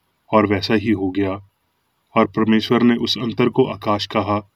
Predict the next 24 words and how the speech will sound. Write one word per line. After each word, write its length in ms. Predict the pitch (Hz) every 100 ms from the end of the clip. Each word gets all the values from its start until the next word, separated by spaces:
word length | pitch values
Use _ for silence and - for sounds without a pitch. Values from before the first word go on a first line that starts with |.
| _ _ _ _ _ 110
तथा 220 | 107 113
सांझ 360 | 107 113 107 104
हुई, 200 | 110 113
फिर 260 | _ 110
भोर 260 | 104 104 107
हुआ, 360 | 104 113 117 123 _ _ _ _ -
इस 120 | 131
प्रकार 440 | - 131 - 113 110
दूसरा 380 | 107 107 117
दिन 180 | 107 104
हो 180 | 92 98
गया। 340 | 95 95 98 101 _ _ _ _ _ _ _ _
फिर 120 | 143 139
परमेश्वर 500 | 143 147 139 160 156
ने 120 | 160
कहा, 320 | 143 127 139
"दिन 240 | 123 117
को 180 | 127 131
रात 240 | 110 107 -
से 120 | -
अलग 260 | 110 110
करने 320 | - 107 117 123
के 140 | 117
लिए 300 | 107 107